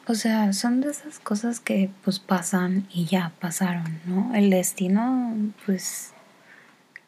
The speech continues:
ni siquiera el destino, pues, son de esas cosas que, pues, no podemos hacer nada.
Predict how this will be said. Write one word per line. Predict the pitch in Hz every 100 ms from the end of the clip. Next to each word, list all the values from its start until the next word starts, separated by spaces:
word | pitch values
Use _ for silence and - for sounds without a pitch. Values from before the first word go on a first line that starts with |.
| _ _ -
ni | 240 247
siquiera | 226 233 285 320
el | 339
destino, | 220 196 202 214 208 190
pues, | 196 190
son | 233 233
de | 277
esas | 294 269
cosas | - 202 214 226
que, | -
pues, | 202 - 196
no | 190
podemos | 196 233 240 269 277
hacer | 269 262 208 208
nada. | 196 190 190